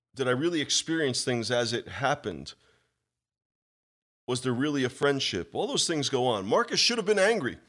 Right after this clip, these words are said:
History would have forgiven him for wanting to avenge his enemy, to crush this man would have betrayed him,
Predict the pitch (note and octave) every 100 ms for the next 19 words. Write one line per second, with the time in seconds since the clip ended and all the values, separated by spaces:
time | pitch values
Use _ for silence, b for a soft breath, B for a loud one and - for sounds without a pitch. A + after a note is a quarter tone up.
0 | b b b G3 G#3+ - A3 F#3 F#3 E3+
1 | - C#3+ E3+ F#3+ C#3+ D3 C3+ C3 C3 C#3
2 | D#3 C#3 C3+ B2 G#2 A#2+ B2 B2 A2+ A2+
3 | F#2+ E2 D#2 - B B B - B2+ F3
4 | F3 G3 - D3 D3 D3+ C#3 C#3+ B2 B2
5 | - C3+ C#3+ G#2+ G#2+ B1+